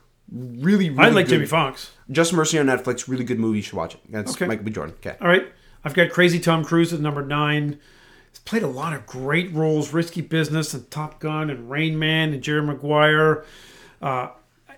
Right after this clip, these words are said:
Speaker 2: I wish he wasn't an alien, uh, 'cause I'd like him more. But, uh, he's made a lot of good movies.
Speaker 1: Speaking of Alien, I don't have him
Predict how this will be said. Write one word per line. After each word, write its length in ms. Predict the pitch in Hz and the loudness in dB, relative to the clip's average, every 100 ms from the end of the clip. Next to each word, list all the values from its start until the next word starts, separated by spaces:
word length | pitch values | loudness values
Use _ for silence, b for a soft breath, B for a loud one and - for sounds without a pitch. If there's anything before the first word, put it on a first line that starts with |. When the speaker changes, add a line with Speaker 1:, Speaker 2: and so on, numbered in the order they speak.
| _ | _
Speaker 2:
I 100 | 165 | 0
wish 280 | 156 202 - | 4 4 2
he 60 | 185 | 0
wasn't 400 | 156 156 156 135 | 0 0 -4 -6
an 100 | 160 | -6
alien, 760 | 147 147 170 202 262 269 214 - | -4 -2 -2 -2 -4 -8 -14 -16
uh, 100 | 170 160 - | -16 -16 -18
'cause 160 | - | -10
I'd 160 | 127 127 | -8 -6
like 280 | 139 151 - | -4 -4 -4
him 360 | 151 143 135 214 | -6 -6 -10 -14
more. 720 | 151 127 139 160 202 294 254 b b b b b - | -12 -6 0 4 4 0 -8 b b b b b -2
But, 260 | 160 160 | -2 -2
uh, 100 | - - | -8 -10
he's 220 | 139 143 | -10 -4
made 140 | 156 226 | -2 0
a 20 | |
lot 100 | 220 | 0
of 60 | |
good 100 | 220 | 0
movies. 460 | 214 262 302 - - b b b b | 2 2 0 -4 -10 b b b b
Speaker 1:
Speaking 240 | - 156 143 | -6 -2 2
of 80 | |
Alien, 260 | 127 123 110 | 2 2 2
I 80 | 131 | 2
don't 140 | 143 135 | 2 2
have 220 | 131 131 | 0 2
him 340 | 139 127 - | 2 0 -2